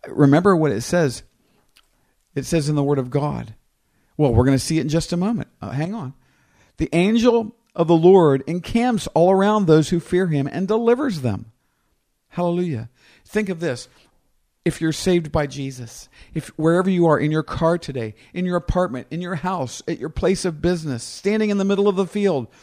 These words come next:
the angel of the Lord encamps all around those who fear him and delivers them.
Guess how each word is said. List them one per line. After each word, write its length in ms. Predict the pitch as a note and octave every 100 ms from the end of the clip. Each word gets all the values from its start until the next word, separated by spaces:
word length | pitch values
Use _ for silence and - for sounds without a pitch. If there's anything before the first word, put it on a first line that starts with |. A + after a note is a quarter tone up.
| - - -
the 180 | D3 -
angel 320 | F#3+ G#3 G3+
of 60 | F3
the 100 | F3
Lord 300 | E3+ F#3 F3
encamps 580 | D3+ - G3 F3+ D3 -
all 280 | D3+ E3+ F#3+
around 400 | F3+ F3+ F3+ D3+
those 260 | D3 D#3 -
who 100 | C#3
fear 300 | - D#3+ D3
him 300 | C3 A#2+ - _ -
and 200 | D#3+ D3+
delivers 420 | D#3 E3 F3 C3+
them. 240 | C3+ A2